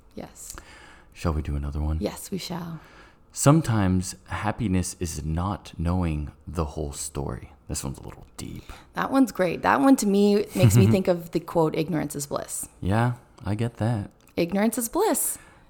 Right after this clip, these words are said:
Speaker 1: Not knowing the whole story, sometimes <sighs>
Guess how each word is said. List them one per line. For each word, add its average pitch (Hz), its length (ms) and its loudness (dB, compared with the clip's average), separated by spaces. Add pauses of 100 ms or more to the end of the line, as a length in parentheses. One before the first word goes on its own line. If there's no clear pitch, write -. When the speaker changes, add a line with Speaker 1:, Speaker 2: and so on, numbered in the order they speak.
Speaker 1:
Not 214 220 2
knowing 277 220 10
the 277 80 8
whole 262 140 6
story, 277 640 2 (500)
sometimes 240 920 0 (1000)
<sighs> - 60 -10